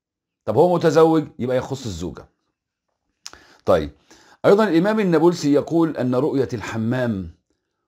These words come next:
وهو مليء بالبراز، ودي رؤية كتير من الناس شافوها واتسألت فيها كتير جدا، رؤية الحمام مليء بالبراز أعزكم الله، ورائحته كريهة جدا. ما معنى هذه الرؤية؟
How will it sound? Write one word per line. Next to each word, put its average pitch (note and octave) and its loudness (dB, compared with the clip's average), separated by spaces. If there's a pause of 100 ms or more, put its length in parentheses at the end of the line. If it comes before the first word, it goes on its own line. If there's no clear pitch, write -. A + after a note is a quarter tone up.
(140)
وهو E3 6
مليء F#3 0
بالبراز، A#2 0
ودي A2+ 2
رؤية C#3+ 2
كتير D3+ -2
من A2+ -2
الناس G#2 -6
شافوها D#2+ -8 (320)
واتسألت C3 2
فيها C3+ -2
كتير G2 -6
جدا، D#2 -6 (600)
رؤية D#3 4 (380)
الحمام G#2 -6
مليء A#2+ -2
بالبراز A2 -2
أعزكم G2 -6
الله، C3+ 0 (300)
ورائحته D#3 -2
كريهة C#3 0
جدا. G#2 -2 (1500)
ما D#3+ 4
معنى A#2+ -2
هذه G#2 -6
الرؤية؟ C#2+ -10